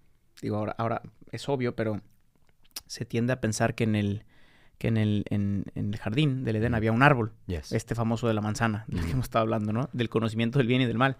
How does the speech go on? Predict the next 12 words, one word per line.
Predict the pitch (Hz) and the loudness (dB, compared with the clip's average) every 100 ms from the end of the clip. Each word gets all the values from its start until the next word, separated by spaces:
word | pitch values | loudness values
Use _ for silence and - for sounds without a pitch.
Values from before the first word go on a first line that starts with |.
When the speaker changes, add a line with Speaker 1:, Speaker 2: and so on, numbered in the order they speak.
| - | -10
Speaker 2:
Sí. | - 76 - - - | -14 -12 -12 -6 4
Speaker 1:
Pero | 135 131 127 - | 8 8 8 6
es | 123 | 2
importante | 170 147 139 175 | 4 4 4 6
mencionar | 143 123 156 | 6 4 4
que | 160 127 | 4 4
de | |
hecho | 127 165 | 6 6
había | 156 | 8
dos. | 151 170 - - - - | 8 6 0 -8 -10 -8
Speaker 2:
Yes. | 90 80 - - - - - | -6 -6 -8 -18 -20 -10 -2
Speaker 1:
Em, | 131 113 113 | 0 0 -2